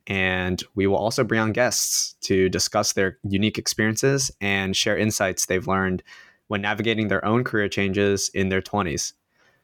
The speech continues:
So today is a very special episode. It's my first guest episode, and I have my friend Min here.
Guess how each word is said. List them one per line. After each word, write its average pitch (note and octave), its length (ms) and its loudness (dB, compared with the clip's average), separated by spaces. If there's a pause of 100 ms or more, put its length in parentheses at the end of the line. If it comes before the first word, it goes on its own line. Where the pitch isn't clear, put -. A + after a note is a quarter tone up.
(200)
So A2 120 -2
today C3 200 2
is C3 100 2
a B2+ 40 0
very B2+ 160 2
special A#2+ 320 0
episode. C#3+ 460 2
It's C3+ 100 -4
my G#2 120 -2
first - 500 0
guest G#2 240 0
episode, A2+ 680 0
and G2 280 0
I F#2+ 100 -2
have G#2 140 -2
my G2 120 -2
friend G#2 580 0 (240)
Min G#2+ 320 2
here. A2 480 0